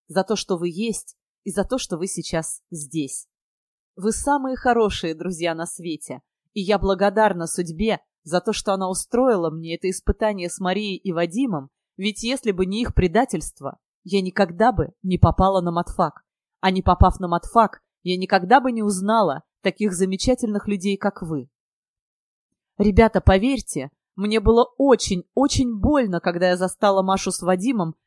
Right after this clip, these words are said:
Ах, простите, что я опять о своем. Я не знаю, как я перенесла эту катастрофу. Я как вспомню эти выпускные экзамены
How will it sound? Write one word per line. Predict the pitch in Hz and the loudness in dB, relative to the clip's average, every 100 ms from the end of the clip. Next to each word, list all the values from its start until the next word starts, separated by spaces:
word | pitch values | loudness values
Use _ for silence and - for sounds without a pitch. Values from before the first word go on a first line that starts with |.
| - | -2
Ах, | 202 190 | 0 2
простите, | 214 202 - 220 175 | 2 2 -4 -2 -4
что | - | -4
я | 175 175 | -2 -2
опять | 180 202 180 | 0 0 0
о | |
своем. | 175 196 190 185 143 139 _ _ _ _ _ | -2 0 0 2 -2 -4 _ _ _ _ _
Я | 214 214 | 0 2
не | 220 | 2
знаю, | 214 233 214 165 | 0 -2 0 0
как | 185 - | -4 -4
я | 180 | -2
перенесла | 196 175 185 - 247 | 0 -2 -2 0 2
эту | 208 196 | 2 -2
катастрофу. | - 196 - 233 180 - 131 139 _ _ _ _ _ | -6 -6 -4 0 4 4 4 -4 _ _ _ _ _
Я | - 220 | -2 -2
как | 240 233 | 0 -4
вспомню | - - 311 294 220 180 | -8 -2 0 0 -2 -4
эти | 190 | -4
выпускные | 175 - - 202 196 190 | -6 -6 -6 -6 -6 -6
экзамены | 170 190 180 151 139 143 | -4 0 0 -2 -10 -16